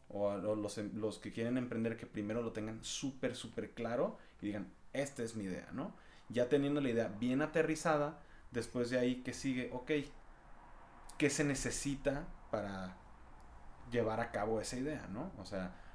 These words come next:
ok, eh, vas a necesitar, no sé, insumos, vas a necesitar proveedores, vas a necesitar, eh, digamos, hablando de moda, pues, una diseñadora de modas, tal vez vas, vas a necesitar a un diseñador industrial,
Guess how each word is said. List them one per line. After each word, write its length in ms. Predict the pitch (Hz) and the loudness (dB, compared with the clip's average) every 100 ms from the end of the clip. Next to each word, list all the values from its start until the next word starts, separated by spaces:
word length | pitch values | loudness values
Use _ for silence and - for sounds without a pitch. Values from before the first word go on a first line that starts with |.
| - | -6
ok, 180 | 123 160 165 180 - - - | -4 2 0 0 -10 -16 -4
eh, 420 | 110 101 98 95 92 - - | -2 0 0 -2 -4 -10 0
vas 220 | 117 117 | 4 4
a 60 | 127 | 4
necesitar, 680 | 120 - - 101 110 110 - - - | 2 -2 -6 2 4 4 0 -12 -12
no 140 | - 95 | -8 -6
sé, 240 | - 85 - | -2 -4 -2
insumos, 920 | 110 95 - 135 135 120 117 117 110 | -2 0 6 8 8 8 8 6 4
vas 160 | 110 | 2
a 40 | 117 | 2
necesitar 360 | 104 - 107 | 0 0 0
proveedores, 880 | - 101 98 110 123 123 117 110 107 | 2 0 2 6 8 8 8 8 6
vas 160 | 110 104 | 2 0
a 40 | |
necesitar, 480 | 117 104 - 107 107 - - - - | 0 0 2 4 2 -2 -16 -14 -2
eh, 180 | 143 131 | 4 6
digamos, 340 | 120 117 113 | 6 4 4
hablando 280 | 110 113 113 | 2 4 6
de 80 | 110 | 4
moda, 360 | 107 110 110 | 4 4 4
pues, 220 | - 95 - | 2 -4 0
una 160 | 123 117 | 2 4
diseñadora 460 | 101 107 95 92 | 4 0 0 0
de 60 | 92 | 2
modas, 480 | 117 131 123 120 - | 4 6 6 2 0
tal 120 | 104 | 0
vez 120 | 101 | 2
vas, 140 | 101 98 101 | -2 -4 -6
vas 220 | 110 101 113 | -2 0 0
a 40 | |
necesitar 300 | 98 - 104 | -2 0 0
a 320 | 101 98 92 - - | 2 0 -4 -8 -10
un 240 | - 110 107 | -2 0 2
diseñador 460 | 98 110 101 101 | 0 0 0 0
industrial, 720 | 98 85 - 123 123 123 120 | -2 -4 -4 0 2 2 -2